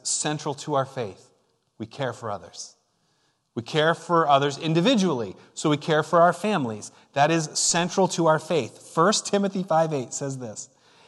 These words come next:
"Anyone who does not provide for their relatives, and especially for their own household, has denied the faith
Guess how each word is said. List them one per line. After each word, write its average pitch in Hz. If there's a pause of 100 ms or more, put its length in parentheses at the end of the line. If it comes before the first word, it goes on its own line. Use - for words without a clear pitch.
(260)
"Anyone 240
who 240
does 214
not 202
provide 180
for -
their 156
relatives, 143 (100)
and 160
especially 214
for -
their 156
own 147
household, 135 (300)
has 180
denied 160
the 180
faith 117